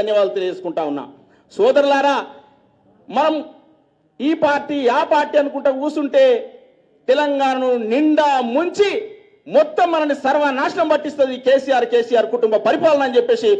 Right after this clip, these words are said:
ఉద్యమకారులందరూ కూడా నేను తెలియజేస్తా ఉన్నా. సోదరులారా, మనం ఒక్కసారి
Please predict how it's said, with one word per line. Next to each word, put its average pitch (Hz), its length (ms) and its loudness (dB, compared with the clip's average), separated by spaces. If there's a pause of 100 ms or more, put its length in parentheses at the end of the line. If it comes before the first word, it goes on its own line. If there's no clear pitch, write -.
(360)
ఉద్యమకారులందరూ 311 840 0
కూడా 285 160 2
నేను 254 180 -4
తెలియజేస్తా 233 440 0
ఉన్నా. 202 180 -2
సోదరులారా, 185 420 -2 (360)
మనం 262 200 0
ఒక్కసారి 294 380 0